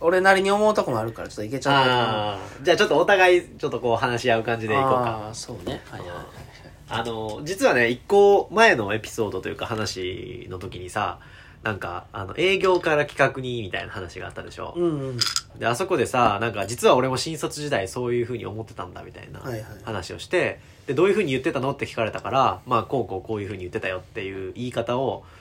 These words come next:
Speaker 2: あの、まあ、説明したんやけど。で、実はあれ、当時あの、あのような言い方をしてたかどうかちょっとわかんないけど、今の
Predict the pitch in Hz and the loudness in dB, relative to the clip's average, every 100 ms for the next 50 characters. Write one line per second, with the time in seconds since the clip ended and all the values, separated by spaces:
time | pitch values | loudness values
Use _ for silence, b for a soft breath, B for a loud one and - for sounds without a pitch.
0 | B B B - 95 92 92 90 98 117 | B B B -12 -10 -8 -8 -10 -8 -6
1 | 113 104 95 85 85 - 95 101 113 143 | -4 -4 -6 -8 -12 -12 -6 -2 -2 0
2 | 392 101 110 139 110 101 - 277 381 123 | 4 4 6 4 4 0 -2 2 4 2
3 | 127 175 185 - 208 254 262 247 127 120 | 0 0 -2 0 0 2 2 2 2 -2
4 | 120 135 131 175 143 107 117 104 170 120 | -2 0 -2 -2 -2 -2 -2 -2 -2 0
5 | 107 170 175 98 95 98 95 - 247 254 | 2 2 0 -2 -6 -6 -8 -4 2 2